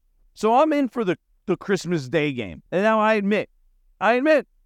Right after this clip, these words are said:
I'm Jewish. It's a little different for me. So my perspective may be skewed, but I do think most people are gonna like the afternoon or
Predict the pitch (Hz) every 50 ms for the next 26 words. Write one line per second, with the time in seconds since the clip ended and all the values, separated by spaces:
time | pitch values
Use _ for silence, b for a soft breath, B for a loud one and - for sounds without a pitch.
0 | _ _ _ _ _ _ _ _ _ _ _ _ _ _ _ - 151 170 202 196
1 | 170 247 262 254 226 208 - - - _ _ - 170 - - 190 190 208 220 226
2 | 214 254 262 208 226 - - 185 185 180 180 175 165 - _ _ _ _ _ _
3 | _ _ _ - - 185 180 202 220 196 220 208 - - - 233 214 - - 190
4 | 180 220 220 196 226 208 - - - - 247 247 220 190 170 151 - - _ _
5 | _ _ _ _ _ _ _ _ _ - 175 202 214 208 190 160 165 240 269 233
6 | - - 254 240 226 202 175 - - _ _ _ _ - 147 160 180 208 233 220
7 | - - - 226 208 180 196 190 185 170 185 220 208 196 185 208 277 277 220 196
8 | 190 - _ _ _ _ _ _ _ - 151 165 180 185 196 214 202 - 196 185
9 | 180 180 180 175 170 165 160 156 -